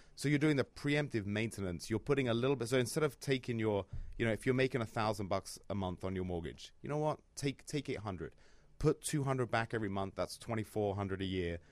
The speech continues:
use that to get, to get a, you know, a thousand, to get a roofing company to come out and just do some touch-ups, maybe use the rest on some tuck pointing. So you're just doing the big ticket items. So you're always gonna have little things breaking. But I think that's, I think that always, and Mo and I,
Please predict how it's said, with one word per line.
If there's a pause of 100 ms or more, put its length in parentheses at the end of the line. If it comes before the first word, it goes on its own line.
(220)
use
that
to
get,
to
get
a,
you
know,
a
thousand,
to
get
a
roofing
company
to
come
out
and
just
do
some
touch-ups, (200)
maybe
use
the
rest
on
some
tuck
pointing. (260)
So
you're
just
doing
the
big
ticket
items.
So
you're
always
gonna
have
little
things
breaking. (300)
But
I
think
that's,
I
think
that (160)
always,
and
Mo
and
I,